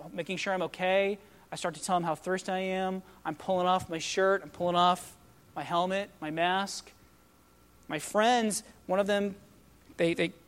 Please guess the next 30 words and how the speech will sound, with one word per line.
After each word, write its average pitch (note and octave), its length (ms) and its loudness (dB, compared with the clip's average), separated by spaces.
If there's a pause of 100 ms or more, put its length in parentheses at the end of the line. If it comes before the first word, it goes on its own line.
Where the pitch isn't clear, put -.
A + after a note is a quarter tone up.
(160)
get G3 120 6
underneath F#3+ 380 2
both F#3+ 180 6
of G3+ 60 -2
my F3+ 100 2
arms. F#3+ 440 4
They F3 120 4
help F#3+ 200 0
me F#3 120 -2
walk. E3 440 6
They E3+ 60 -2
practically F3 380 -2
drag D#3+ 380 4
me F#3+ 120 -2
to F3+ 120 -8
the D#3+ 80 -2
house F3 380 0
and D3 80 -12
stick - 240 -8
a F3 60 -6
ho-, F3+ 140 -10 (140)
hose F#3+ 280 2
in D#3+ 60 -6
my C#3 120 -6
mouth. B2+ 280 -10 (2500)
They F3 80 -2
probably B3+ 680 8
saved G#3 320 2
my G#3 160 2
life F#3+ 500 4